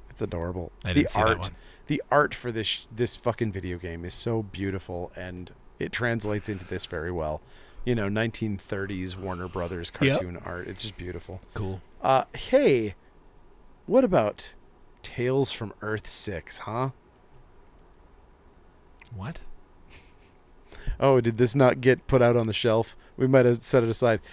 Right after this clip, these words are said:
Speaker 1: Here's another thing this week, so I'll, I'll have to pull that for you. Uh, a bunch of stuff, like, they shipped us all of our D C books for the next three weeks 'cause they were out of the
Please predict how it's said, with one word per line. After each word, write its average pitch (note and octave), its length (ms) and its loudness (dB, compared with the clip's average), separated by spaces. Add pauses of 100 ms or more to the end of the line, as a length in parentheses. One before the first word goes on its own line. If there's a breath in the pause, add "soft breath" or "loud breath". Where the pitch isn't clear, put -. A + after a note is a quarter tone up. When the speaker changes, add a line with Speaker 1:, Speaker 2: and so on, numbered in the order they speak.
(120)
Speaker 1:
Here's B3 220 4
another A3 280 8
thing C#3 240 4
this A#2+ 180 0
week, A2+ 380 -2
so B2+ 300 6
I'll, A2 320 0 (160)
I'll G2+ 140 -2
have A2 140 0
to - 60 -14
pull C#3 200 4
that A2+ 220 2
for G#2 220 -6
you. F#2+ 180 -4 (640 soft breath)
Uh, B2+ 420 6 (280)
a C3+ 80 4
bunch D#3 300 6
of F3 80 4
stuff, - 520 4 (600)
like, B2 260 0 (360)
they C#3 120 8
shipped - 360 4
us C3+ 120 8 (100)
all C3 260 6
of A#2+ 100 2
our A#2+ 140 8
D A#2 180 2
C C3+ 200 2
books A2+ 320 0
for B2 80 -4
the A2+ 100 2
next G#2+ 220 -2
three C3 240 4
weeks B2 340 2
'cause G#2+ 200 -2
they G#2+ 140 -2
were G2 160 0
out G#2 120 2
of F#2+ 60 -4
the G2 140 -4